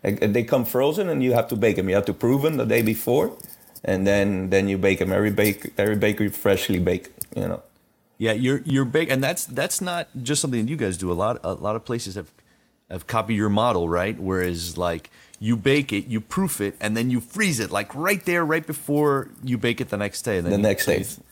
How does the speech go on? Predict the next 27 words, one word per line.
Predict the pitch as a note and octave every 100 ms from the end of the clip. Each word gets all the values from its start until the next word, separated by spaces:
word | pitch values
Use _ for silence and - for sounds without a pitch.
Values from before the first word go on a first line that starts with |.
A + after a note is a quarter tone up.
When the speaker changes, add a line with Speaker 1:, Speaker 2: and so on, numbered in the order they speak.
| - -
Speaker 2:
so | A#2+
you | A#2
thaw | G#2+ D3 C3+
it |
out | C3+ C3
the | B2
next | A#2+ -
day, | A2+ G#2+
and | - F#2+
you | F2+
bake | G2 F#2
it, | F2+ -
and | F#2
that | G2
way | G2
you | F#2+
can | F#2 F#2
get | F2 F2
it | E2
to | F2
a |
lot | E2 E2
of | D#2
different | D#2+ - -
places. | E2+ D2 - - E2+
Speaker 1:
Yes, | D#2 F2+ - - -
yes. | D#2 A2+ -